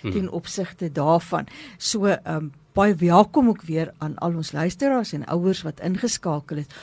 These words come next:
Speaker 2: Ons het verlede week, het ons 'n baie interessante gesprek gehad rondom die grondslagfase en die, die hantering van
Speaker 1: Mm.
Speaker 2: taal en wat het die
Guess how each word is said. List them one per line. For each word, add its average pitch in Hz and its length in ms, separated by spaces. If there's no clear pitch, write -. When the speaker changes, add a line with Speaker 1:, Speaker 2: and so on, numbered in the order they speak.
Speaker 2:
Ons 440 160
het 679 140
verlede 202 480
week, 165 360
het 254 320
ons 320 280
'n 254 120
baie 233 360
interessante 269 640
gesprek 226 540
gehad 175 440
rondom 185 1040
die 196 320
grondslagfase 339 1400
en 233 300
die, 214 160
die 226 140
hantering 277 540
van 113 160
Speaker 1:
Mm. 98 220
Speaker 2:
taal 220 540
en 240 300
wat 175 200
het 403 140
die 381 180